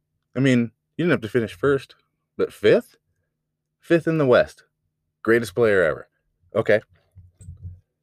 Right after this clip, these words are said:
You know how many, uh, playoff games he got into? Two. One goal, one assist,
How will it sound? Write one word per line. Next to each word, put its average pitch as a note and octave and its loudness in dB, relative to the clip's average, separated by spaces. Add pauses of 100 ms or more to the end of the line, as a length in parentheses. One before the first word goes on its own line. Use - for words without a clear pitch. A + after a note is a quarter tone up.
(400)
You A#2 0
know B2 4
how B2 2
many, B2 4
uh, G2+ 6
playoff C3 2
games C3+ -4 (400)
he G#2+ -8
got G#2 0
into? D3+ -6 (720)
Two. - -2 (640)
One A#2+ 0
goal, A2+ 0
one G#2 -6
assist, G2+ -8